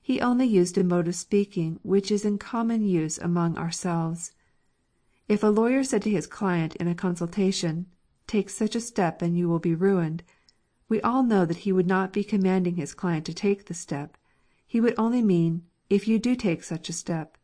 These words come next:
A similar form of language may be seen in our Lord's words, "Fill up the measure of your fathers," addressed to the Pharisees,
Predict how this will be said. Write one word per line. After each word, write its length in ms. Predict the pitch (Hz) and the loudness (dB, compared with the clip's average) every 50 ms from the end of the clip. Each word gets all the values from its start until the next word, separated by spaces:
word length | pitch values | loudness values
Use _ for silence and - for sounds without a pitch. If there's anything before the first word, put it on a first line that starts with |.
| _ _ _ _ _ _ _ _ _ _ _ _ _ _ _ _ _ _ - | _ _ _ _ _ _ _ _ _ _ _ _ _ _ _ _ _ _ -4
A 100 | 226 214 | -2 -2
similar 340 | - 269 262 254 240 208 208 | 0 0 0 2 2 2 0
form 260 | - 185 175 170 165 | 0 0 0 0 0
of 140 | 160 - - | -2 -2 -2
language 500 | 170 170 170 170 165 170 170 170 - - | -2 0 0 0 2 0 0 -2 0 0
may 120 | 180 180 | 0 2
be 120 | 175 196 190 | 2 0 -2
seen 220 | - 208 202 190 | 0 0 2 2
in 140 | 185 185 185 | 2 2 0
our 140 | 180 175 170 | 0 0 0
Lord's 360 | 170 170 170 165 170 - - | 2 2 0 0 -2 -4 -2
words, 440 | 190 190 185 175 170 165 - - - _ _ _ _ _ _ _ _ | 0 0 2 0 0 -2 -4 -8 -18 _ _ _ _ _ _ _ _
"Fill 360 | - - - 233 240 247 240 - | -14 -4 -2 0 0 0 -2 0
up 240 | 196 190 185 190 - | -2 -2 -2 -4 -2
the 80 | 196 | -2
measure 360 | 190 185 190 190 185 180 175 165 | 0 2 2 2 2 0 -2 -6
of 200 | - 165 - 165 | -6 -6 -6 -6
your 120 | 160 165 | -6 -4
fathers," 600 | - - 180 180 175 170 160 156 156 165 - - _ _ _ _ _ _ | -2 -2 0 0 0 0 -2 -4 -4 -8 -10 -16 _ _ _ _ _ _
addressed 360 | 196 190 208 190 196 - - - | -2 0 0 0 0 -2 -6 -6
to 60 | 175 | -6
the 80 | 185 | -6
Pharisees, 800 | 180 - - 190 185 185 190 190 - 185 156 151 165 170 - | -4 -2 -2 0 0 0 -2 -2 -4 -6 -6 -4 -6 -8 -10